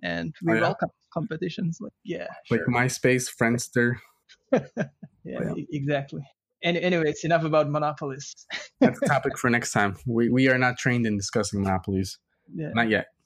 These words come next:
Speaker 1: <laughs> Yeah, a, a, a couple other, like, minor things that I wanted to just briefly mention 'cause I thought they're kind of, um, worth just,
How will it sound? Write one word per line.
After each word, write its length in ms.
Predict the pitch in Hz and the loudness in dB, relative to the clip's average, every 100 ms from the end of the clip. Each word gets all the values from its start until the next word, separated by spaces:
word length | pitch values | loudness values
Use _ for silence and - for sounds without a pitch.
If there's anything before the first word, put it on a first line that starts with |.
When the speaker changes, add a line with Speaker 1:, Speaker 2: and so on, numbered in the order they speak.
| - - | -20 -4
Speaker 1:
<laughs> 200 | 247 143 - 147 - _ _ - | -2 -2 -4 -12 -12 _ _ -4
Yeah, 340 | 170 165 - - | 0 0 0 -2
a, 60 | 208 | -2
a, 40 | 208 | -2
a 40 | - | 0
couple 240 | 277 277 | 2 4
other, 300 | 220 214 175 | 4 4 2
like, 200 | 175 160 | 0 0
minor 280 | 160 175 160 | 4 4 2
things 240 | - 175 | 0 -2
that 140 | 156 151 | 2 2
I 80 | 147 | 2
wanted 240 | 156 143 | 0 -4
to 80 | 143 | -6
just 280 | 143 - - | -8 -8 -6
briefly 400 | 156 170 170 139 | 0 0 0 -2
mention 320 | 151 151 160 | -2 -4 -6
'cause 100 | 139 | -4
I 80 | 139 | -6
thought 220 | - 147 | -4 -6
they're 160 | 143 - | -6 -8
kind 140 | 151 143 | -6 -6
of, 100 | 139 - - | -8 -16 -12
um, 220 | - 147 - _ _ 165 | -10 -12 -18 _ _ -10
worth 260 | 160 143 139 | -4 -2 -4
just, 320 | 135 139 - | -8 -10 -12